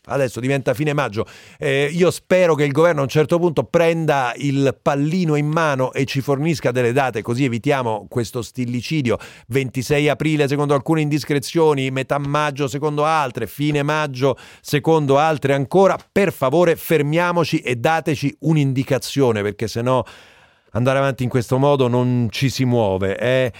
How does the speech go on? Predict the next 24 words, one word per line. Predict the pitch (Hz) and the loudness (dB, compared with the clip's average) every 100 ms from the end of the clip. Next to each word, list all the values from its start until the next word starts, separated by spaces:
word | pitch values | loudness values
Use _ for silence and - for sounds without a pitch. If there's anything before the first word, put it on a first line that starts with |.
| - - _ | -20 -20 _
Ehm, | 117 120 110 110 110 107 110 - - _ | -6 -2 -2 -4 -8 -14 -16 -18 -20 _
il | - 160 | -2 0
calendario, | - 190 190 190 214 180 151 | 2 0 2 2 2 2 2
"così | 165 202 | 2 0
si | - | 2
riapre", | 190 196 202 185 170 151 139 | 2 4 4 2 2 2 2
è | 135 | 2
il | 151 139 | 0 -2
titolo | - 190 165 156 147 | -2 -2 2 2 2
del | 160 139 | 0 0
Corriere | 147 139 156 170 151 | 0 2 2 2 2
della | 143 143 | 2 0
Sera. | 123 175 175 156 123 95 | 0 0 4 4 2 -2
I | 101 135 | -2 0
ristoranti, | 143 151 156 160 127 127 | 0 2 2 0 -2 0
poi | 151 | 0
spettacoli | - 147 - 160 147 147 143 | 0 -2 0 0 0 0 0
e | |
sport, | 127 - 151 143 - 117 | -2 0 2 4 2 0
Giorgetti, | 113 135 110 156 151 - - 101 | 2 0 2 0 0 -2 -6 -4
sostegni | 127 104 - 165 156 135 | -4 -6 -2 0 2 0
non | 127 156 | 0 0
per | 135 131 | 0 -2
fatturato. | - 123 - 160 190 120 - 80 | 0 -4 -2 0 0 0 -4 -10